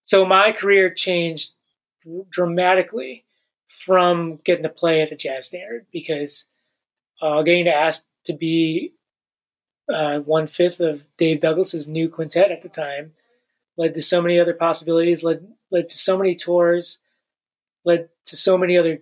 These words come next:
gigs and recording possibilities just from that visibility. And it, you know,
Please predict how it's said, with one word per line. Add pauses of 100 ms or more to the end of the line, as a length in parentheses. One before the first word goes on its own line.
gigs
and
recording
possibilities
just
from
that
visibility. (920)
And
it,
you
know,